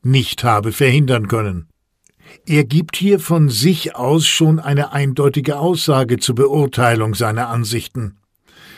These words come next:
Seine Broschüre ist geprägt vom Verschweigen historischer Fakten.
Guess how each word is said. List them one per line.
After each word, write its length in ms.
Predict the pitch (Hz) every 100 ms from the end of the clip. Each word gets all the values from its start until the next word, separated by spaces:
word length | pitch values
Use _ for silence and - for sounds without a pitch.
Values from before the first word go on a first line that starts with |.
| - -
Seine 260 | - 170 190
Broschüre 600 | 170 170 - 185 220 214
ist 260 | 196 - -
geprägt 540 | 123 - 139 156 -
vom 180 | 147 123
Verschweigen 720 | 123 113 - 131 131 139 139
historischer 800 | 135 - - 120 92 104 - 127
Fakten. 640 | - 107 - - 98 78